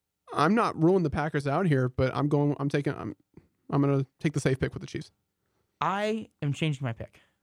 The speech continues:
Speaker 2: because I've been thinking about it, and I am going Packers.
Speaker 1: All right.
Speaker 2: They beat the Lions. I really think they can beat the Chiefs.
Speaker 1: Yeah.
Speaker 2: I think the Lions could be a better team than the Chiefs.
Speaker 1: Yeah,
Speaker 2: That's
Speaker 1: I, I,
Speaker 2: crazy.
Speaker 1: I do not think you're, you
Speaker 2: But
Speaker 1: are wrong in that
Speaker 2: I
Speaker 1: one
Speaker 2: am
Speaker 1: there.
Speaker 2: going Packers.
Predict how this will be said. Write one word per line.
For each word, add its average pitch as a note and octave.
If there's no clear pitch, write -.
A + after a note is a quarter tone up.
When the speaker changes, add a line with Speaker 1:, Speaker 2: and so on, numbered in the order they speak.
Speaker 2:
because C#3
I've C3
been C3+
thinking E3+
about D3
it, -
and B2
I D3
am E3
going D3
Packers. -
Speaker 1:
All F2+
right. D3+
Speaker 2:
They E3
beat D3
the A#2
Lions. A2
I A#2
really A#2+
think A#2+
they G#2+
can G#2
beat F2+
the -
Chiefs. -
Speaker 1:
Yeah. F#3+
Speaker 2:
I B2
think C3
the A#2+
Lions B2
could C#3
be B2+
a A#2
better A#2
team A#2
than E2
the -
Chiefs. G#2
Speaker 1:
Yeah, F#3
Speaker 2:
That's C3+
Speaker 1:
I, -
I, -
Speaker 2:
crazy. D#3
Speaker 1:
I C3+
do C#3
not D3
think E3
you're, E3+
you C#3
Speaker 2:
But C#3+
Speaker 1:
are D3+
wrong D#3
in C#3+
that C3+
Speaker 2:
I C#3
Speaker 1:
one D#3
Speaker 2:
am D#3+
Speaker 1:
there. C3
Speaker 2:
going C3+
Packers. -